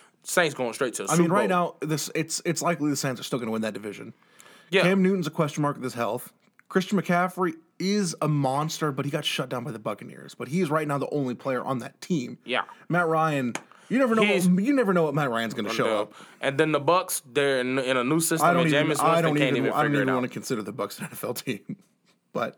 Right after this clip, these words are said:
Speaker 1: Hey,
Speaker 2: they're still
Speaker 1: uh,
Speaker 2: there.
Speaker 1: and then the only other surprises in there are, hey, the Cardinals. Kyler Murray here to play, like I be saying. Kyler Murray, number one pick. Hey, man.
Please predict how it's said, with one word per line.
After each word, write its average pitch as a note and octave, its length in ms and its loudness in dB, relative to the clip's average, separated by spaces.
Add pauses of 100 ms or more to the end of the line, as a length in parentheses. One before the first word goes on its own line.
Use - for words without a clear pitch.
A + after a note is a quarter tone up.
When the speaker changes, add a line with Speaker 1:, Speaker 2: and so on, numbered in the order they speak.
(280)
Speaker 1:
Hey, A2 220 0 (320)
Speaker 2:
they're D#3+ 100 4
still E3+ 140 6
Speaker 1:
uh, F3+ 200 4
Speaker 2:
there. - 120 -6 (200)
Speaker 1:
and C#3+ 140 0
then F#3+ 100 4
the G3+ 60 4
only G#3 240 4
other G3+ 160 4
surprises F3+ 640 2
in E3+ 220 -2
there E3+ 280 2
are, D3+ 520 2 (720)
hey, B2+ 340 2 (320)
the - 80 -14
Cardinals. F3+ 600 2 (880)
Kyler B2+ 320 0
Murray D#3 400 4
here D3 140 4
to B2 100 0
play, G3+ 440 2
like C3 280 0
I D3+ 80 4
be D#3 160 0
saying. F#3 480 2 (500)
Kyler C#3 400 2
Murray, D3 540 2 (260)
number A#2+ 380 -2
one C#3+ 160 0
pick. F3+ 440 0 (560)
Hey, D#3 220 2
man. C#3 440 0